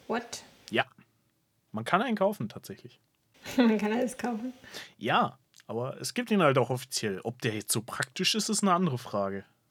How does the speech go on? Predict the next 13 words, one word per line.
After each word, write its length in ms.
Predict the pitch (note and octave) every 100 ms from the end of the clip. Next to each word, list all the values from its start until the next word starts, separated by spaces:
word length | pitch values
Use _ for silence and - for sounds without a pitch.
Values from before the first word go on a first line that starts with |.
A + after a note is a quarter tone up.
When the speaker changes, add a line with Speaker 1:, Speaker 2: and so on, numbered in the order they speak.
| _
Speaker 1:
Ist 160 | - C4+
der 160 | B3
denn, 100 | A#3
aus 200 | A3 A3+
was 160 | A#3 A#3
für 60 | A#3
Material 380 | A3+ - A#3
ist 140 | A3 -
der 100 | C4
dann? 160 | C#4 D#4+ - -
Speaker 2:
Auch 200 | C#3+ C#3
Kotenstoff. 640 | C3 B2+ C3 - A#2 G#2+ _ _ _ -
Also, 420 | G#2+ A2+ G#2+